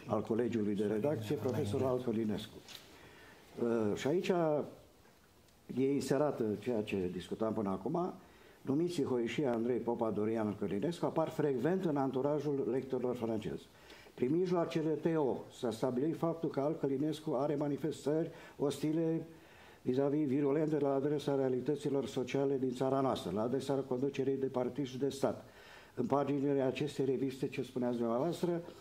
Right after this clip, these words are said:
sunt des publicate sub pseudonime precum Pavel, Dan Petrescu, Liviu Antonesei și așa mai departe,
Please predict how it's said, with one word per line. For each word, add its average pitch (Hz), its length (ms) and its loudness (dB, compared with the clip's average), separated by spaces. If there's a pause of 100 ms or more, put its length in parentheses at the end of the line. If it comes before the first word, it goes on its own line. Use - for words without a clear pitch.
(520)
sunt 160 360 0 (280)
des 170 400 2
publicate 139 1300 0
sub 156 420 -2 (300)
pseudonime 135 600 2
precum 107 420 0
Pavel, 127 480 2 (380)
Dan 165 220 4
Petrescu, 147 580 2
Liviu 139 240 2
Antonesei 135 680 0
și 101 80 -4
așa 123 140 0
mai 123 160 0
departe, 175 560 0